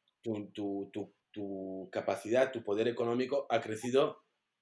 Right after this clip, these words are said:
eh, justamente en el dos mil veinte con todo lo que ha pasado, porque justamente tú venta-, vendes herramientas para que la empresa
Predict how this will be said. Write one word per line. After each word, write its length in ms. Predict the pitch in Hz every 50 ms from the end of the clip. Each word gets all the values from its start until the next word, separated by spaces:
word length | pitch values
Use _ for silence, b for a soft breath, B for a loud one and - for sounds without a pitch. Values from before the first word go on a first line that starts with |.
| _ _ -
eh, 680 | 123 120 117 110 107 104 104 104 101 101 104 - -
justamente 500 | - - 135 131 127 135 117 120 127 147
en 60 | 139
el 60 | 135 123
dos 140 | 123 120
mil 120 | 123 120 117
veinte 380 | 120 127 131 131 156 156 -
con 200 | - 127 104 98
todo 200 | - 113 117 131
lo 140 | 135 135 135
que 220 | - 101 95 92 90
ha 120 | 85 85
pasado, 460 | 87 92 - - 151 156 131 - - _ -
porque 260 | - 85 - 87 87 87
justamente 360 | - 117 113 113 117 123 139
tú 100 | 135 120
venta-, 400 | 120 120 127 123 135 156 156 -
vendes 360 | 127 127 131 123 117 - - 120
herramientas 600 | 110 110 113 113 117 127 135 139 139 160 160 -
para 220 | - 117 107 101
que 80 | - 101
la 80 | 101 101
empresa 460 | 98 - 117 120 120 143 143 147